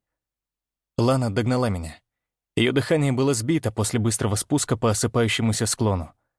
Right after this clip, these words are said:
Чёрные волосы растрепались, прилипли к вспотевшему лбу. За ней беззвучно скользили режиссёр и красавчик. Рысь двигалась широкими, мягкими шагами хищника,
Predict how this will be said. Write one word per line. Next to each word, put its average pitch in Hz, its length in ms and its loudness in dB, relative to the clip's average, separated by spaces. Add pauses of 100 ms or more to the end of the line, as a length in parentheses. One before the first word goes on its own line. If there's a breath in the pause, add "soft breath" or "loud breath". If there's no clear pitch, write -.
(480)
Чёрные 107 360 2
волосы 104 380 0
растрепались, 110 800 -2 (420)
прилипли 113 460 0
к - 80 -8
вспотевшему 113 640 0
лбу. 101 280 -2 (720)
За 104 200 2
ней 175 160 2
беззвучно 123 560 0
скользили 123 440 0
режиссёр 113 480 2
и 110 60 0
красавчик. - 680 -2 (560)
Рысь 113 240 2
двигалась 117 400 2
широкими, 123 600 0
мягкими 117 400 0
шагами 120 360 2
хищника, - 640 -2